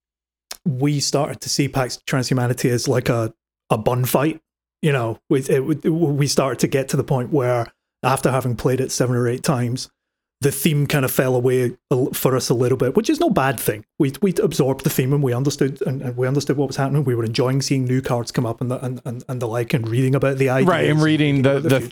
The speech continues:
Speaker 2: theme and the, right,
Speaker 1: Yeah,
Speaker 2: the,
Speaker 1: yeah.
Speaker 2: uh, about the, the, you know, potential futuristic
Speaker 1: Yeah.
Speaker 2: things that it's talking
Speaker 1: Really,
Speaker 2: about. Yeah.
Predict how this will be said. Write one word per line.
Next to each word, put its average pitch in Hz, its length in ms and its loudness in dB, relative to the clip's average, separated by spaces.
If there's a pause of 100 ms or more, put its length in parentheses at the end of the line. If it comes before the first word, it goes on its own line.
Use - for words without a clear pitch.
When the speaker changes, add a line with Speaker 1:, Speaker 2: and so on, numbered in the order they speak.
Speaker 2:
theme 131 400 2
and 120 300 2
the, 113 200 2
right, 120 240 4
Speaker 1:
Yeah, 381 100 2
Speaker 2:
the, 107 220 2
Speaker 1:
yeah. 104 100 0 (240)
Speaker 2:
uh, 123 200 2
about 120 300 0
the, 104 340 2
the, 101 300 2 (380)
you 117 80 2
know, 110 160 0 (100)
potential 101 760 0 (240)
futuristic 110 560 -2
Speaker 1:
Yeah. 254 200 2
Speaker 2:
things 87 300 -2
that 95 300 0
it's 98 300 -4
talking 107 320 0
Speaker 1:
Really, 190 120 4
Speaker 2:
about. 87 240 -2
Yeah. 80 220 0